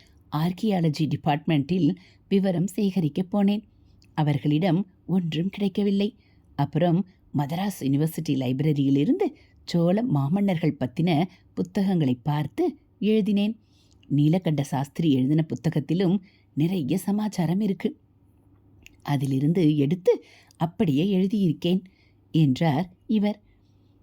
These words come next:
"அட்டவணை போட்டிருக்கிறாயே, அதை படி" என்றார் பெரியவா.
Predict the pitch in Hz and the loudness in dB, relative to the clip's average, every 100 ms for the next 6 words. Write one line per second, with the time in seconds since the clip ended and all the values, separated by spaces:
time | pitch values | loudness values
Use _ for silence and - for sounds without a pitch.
0 | _ _ _ - 139 220 220 220 185 170 | _ _ _ -10 -6 -2 0 0 0 0
1 | 208 196 196 190 196 196 202 190 _ _ | 0 0 0 2 2 2 2 -2 _ _
2 | _ - 180 190 180 185 208 180 - _ | _ -6 0 0 0 2 2 0 -6 _
3 | _ _ _ _ - - - 143 131 175 | _ _ _ _ -20 -20 -6 -4 -2 -2
4 | 165 - - _ _ - 196 196 202 | -2 -4 -8 _ _ -6 -4 -2 -4